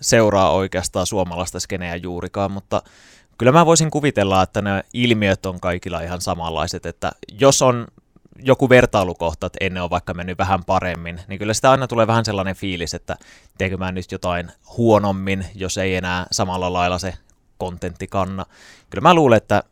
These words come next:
se stressi on aina siellä läsnä. Kyllä monesti jostain lehdestä on tullut luettua, että jollakin kollegoilla on vaikka burnouttia tullut tai jotain.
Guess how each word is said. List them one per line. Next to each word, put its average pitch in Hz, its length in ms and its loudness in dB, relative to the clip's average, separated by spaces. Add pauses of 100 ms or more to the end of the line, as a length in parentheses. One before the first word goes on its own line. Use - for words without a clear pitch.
(160)
se 98 240 -2
stressi 98 500 -2
on 87 100 0
aina 90 180 -2
siellä 82 280 -8
läsnä. 80 340 -6
Kyllä 127 200 4
monesti 127 360 2
jostain 104 280 0
lehdestä 95 300 -4
on 87 60 -10
tullut 87 220 -12
luettua, 82 400 -8
että 87 280 -8
jollakin 87 340 -10
kollegoilla 82 520 -8
on 82 60 -4
vaikka 87 260 -8 (420)
burnouttia 87 680 -8
tullut 90 280 -10
tai 87 140 -4
jotain. 90 360 -6